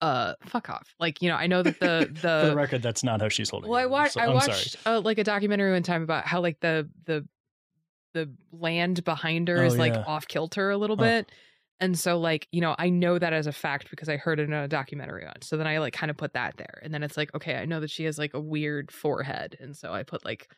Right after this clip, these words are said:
Speaker 1: got, like, the
Speaker 2: Hmm.
Speaker 1: f-, you know what I mean? But it's like, I can't picture the whole thing.
Speaker 2: Hmm.
Speaker 1: I just know the facts. Like, I know empirical facts about the Mona Lisa that inform, like, but I can't just be like, "Ah, yes, the Mona Lisa in my head."
Speaker 2: Hmm.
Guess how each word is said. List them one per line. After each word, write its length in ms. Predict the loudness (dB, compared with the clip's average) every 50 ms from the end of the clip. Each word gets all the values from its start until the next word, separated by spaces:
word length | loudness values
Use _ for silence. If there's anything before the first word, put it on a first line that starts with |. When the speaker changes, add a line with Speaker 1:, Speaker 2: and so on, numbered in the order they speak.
| _ _ _ _ _ _ -8
Speaker 1:
got, 100 | -4 -2
like, 120 | 0 0 0 -2
the 60 | -4
Speaker 2:
Hmm. 60 | -6 -8
Speaker 1:
f-, 60 | -4 0
you 120 | 2 2
know 60 | 4
what 80 | 4 2
I 20 | 2
mean? 160 | 2 2 2
But 80 | 2
it's 100 | 2 2
like, 120 | 0 -2 -2
I 80 | -4 -8
can't 400 | -8 -8 -4 -2 0 0 0 -2
picture 320 | -4 -6 -6 -4 -4 -6
the 80 | -6 -6
whole 440 | -8 -12 -12 -8 -6 -4 -4 -4 -4
thing. 560 | -6 -8 -8 -6 -6 -4 -4 -4 -4 -6 -6 -6 -4
Speaker 2:
Hmm. 200 | -2 -2 -2 -4 -6 -6
Speaker 1:
I 140 | -4 -4 -4
just 440 | -2 -2 0 0 0 0 0 0 0
know 240 | 2 2 2 0 -2
the 140 | -4 -8
facts. 960 | -12 -14 -14 -16 -16 -8 -4 -2 -2 -2 -2 -4 -4 -2 -2 -2 -2 -4 -6 -8 _ _ _ _ _ -4
Like, 140 | -4 -2 0
I 80 | 0 0
know 200 | 0 0 0 -2 -2
empirical 720 | -2 -4 -4 -4 -2 0 2 2 2 2 0 -2 -2 -4
facts 420 | -4 -4 -4 -4 -4 -4 -6 -10 -14
about 380 | -10 -4 -2 -2 -2 -2 -2
the 60 | -2 -2
Mona 280 | -2 -2 -2 -4 -4
Lisa 540 | -6 -6 -8 -8 -6 -6 -6 -4 -6 -8 -10 -12 -18 _ _ _ _ -6
that 140 | -4 -2 -2
inform, 800 | -2 -4 -6 -8 -6 -4 -4 -2 -2 -2 -2 -2 -4 -6 -8 -10 _ _
like, 360 | -4 -2 -2 -2 -4 -6 -12 _ _ _ _ _ _ _ _ _ _ _ _ _
but 100 | -4 -2
I 60 | -2 -2
can't 360 | -4 -2 -2 0 0 -2 -2
just 140 | -6 -6 -4
be 100 | -4 -2
like, 220 | -2 -4 -6 -6 _
"Ah, 140 | -2 0 0
yes, 300 | 0 0 -2 -4 -6 -8
the 80 | -10 -8
Mona 180 | -8 -6 -6 -6
Lisa 240 | -6 -8 -8 -8 -10
in 60 | -10
my 100 | -10 -10
head." 180 | -12 -12 -12 -16 _ _ _ _
Speaker 2:
Hmm. 200 | -2 -2 0 -2